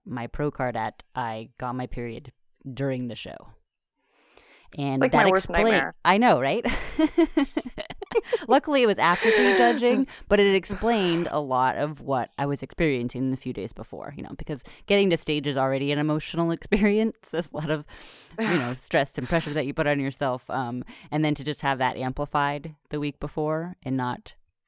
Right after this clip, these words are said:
Speaker 1: you know, and to remind myself that it's, this is, this is part of why I'm, I'm feeling this way and experiencing this, um, but also looking the way that I am,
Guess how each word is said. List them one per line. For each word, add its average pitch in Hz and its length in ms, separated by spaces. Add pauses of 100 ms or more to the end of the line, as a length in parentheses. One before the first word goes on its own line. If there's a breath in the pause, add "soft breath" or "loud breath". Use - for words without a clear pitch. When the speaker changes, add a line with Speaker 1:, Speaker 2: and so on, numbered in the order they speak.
(320)
Speaker 1:
you 165 80
know, 139 120
and 147 160
to - 80
remind 131 320
myself 127 460
that 120 100
it's, - 340 (760 soft breath)
this - 200
is, 135 100
this 139 200
is 120 80
part 123 300
of 127 160
why 123 240
I'm, 127 260
I'm 131 100
feeling 127 380
this 123 160
way 131 140
and 123 100
experiencing 131 640
this, 131 260 (300 loud breath)
um, 135 180
but 151 100
also 143 300
looking 151 380
the 127 80
way 107 480
that 120 100
I 104 60
am, 78 460